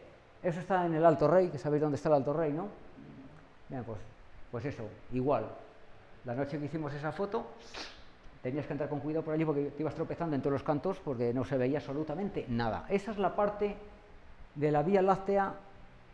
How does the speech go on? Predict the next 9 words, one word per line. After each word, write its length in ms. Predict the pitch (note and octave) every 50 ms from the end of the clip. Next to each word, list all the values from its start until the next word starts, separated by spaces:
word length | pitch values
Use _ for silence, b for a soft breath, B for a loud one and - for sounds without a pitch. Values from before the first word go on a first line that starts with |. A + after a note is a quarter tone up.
| - - - - -
que 120 | D3+ D3+
menos 240 | E3 G3 G3 E3+ C3+
estrella 460 | E3+ C#3+ - - D#3+ D3 C3 A#2 G#2+
tiene, 260 | - A2 F#2+ E2 E2 - - - - - - -
eso. 200 | C#3+ D3 - - - - - - - - - - - - - - - - - - -
Prácticamente 720 | E3 D#3+ E3 - E3+ E3 D#3+ D#3+ E3+ E3+ F3 F#3 F3+ F3
no 160 | E3 D#3+ D3+
es 160 | C3+ - -
agraciada 580 | C#3+ B2+ B2+ B2 A#2 - D3+ D3+ D#3 F3 F3+